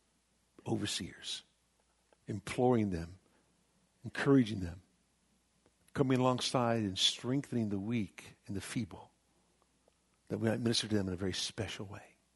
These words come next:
that we might finish well the race that is before us.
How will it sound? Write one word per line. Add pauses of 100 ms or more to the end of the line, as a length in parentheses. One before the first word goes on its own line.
(1040)
that
we
might
finish
well (920)
the
race
that
is
before (100)
us.